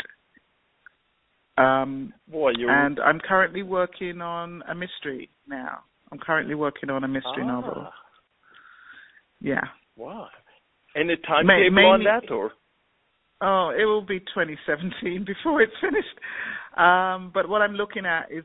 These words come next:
Speaker 1: some of the fraud cases, money laundering, all the, all the negative stuff that I look at and read. I'm trying to turn them into stories that in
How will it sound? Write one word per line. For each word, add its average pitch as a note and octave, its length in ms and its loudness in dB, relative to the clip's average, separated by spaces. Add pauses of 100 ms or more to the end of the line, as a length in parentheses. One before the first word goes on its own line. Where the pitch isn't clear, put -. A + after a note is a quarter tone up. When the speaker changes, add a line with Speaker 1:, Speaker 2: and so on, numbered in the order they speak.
Speaker 1:
some G3 160 -4
of F#3+ 60 -6
the F#3 80 -8 (120)
fraud E3+ 440 0
cases, E3+ 460 -4
money D#3 280 -2
laundering, D3+ 1040 -6
all D3+ 180 -2
the, D3 120 -2 (380)
all E3 200 0
the D#3 120 0
negative C#3+ 680 -2
stuff D3 260 2
that - 140 -2
I C3+ 80 2
look C3+ 300 -4
at C#3 120 0
and C3 180 -4
read. C3+ 360 0 (500)
I'm D3 180 6 (120)
trying D3 280 10
to E3 80 -6
turn C#3 280 4
them C#3+ 100 2
into C#3 240 0 (140)
stories C3+ 480 2 (920)
that - 300 4 (440)
in C#3+ 120 0